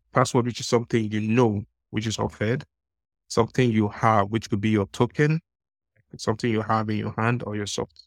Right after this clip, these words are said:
token on your phone, and something you are, which is part of your being, like your biometric.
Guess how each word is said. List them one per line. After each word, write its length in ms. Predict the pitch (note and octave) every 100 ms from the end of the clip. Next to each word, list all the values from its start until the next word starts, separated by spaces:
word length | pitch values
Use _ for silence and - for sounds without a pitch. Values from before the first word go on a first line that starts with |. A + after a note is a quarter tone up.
| _
token 280 | - G#2+ A2+
on 80 | G#2
your 120 | G#2
phone, 260 | - A#2 C3+ - _ _ _
and 120 | -
something 360 | - B2+ - B2+
you 220 | A2 G#2+ -
are, 320 | A2 G2+ -
which 200 | A#2 -
is 160 | G#2+ -
part 260 | - A2
of 100 | G#2
your 120 | G#2+
being, 320 | G#2 A2 G#2+ E2+
like 200 | - -
your 80 |
biometric. 800 | G2+ G#2 G#2+ A2 A2 - - -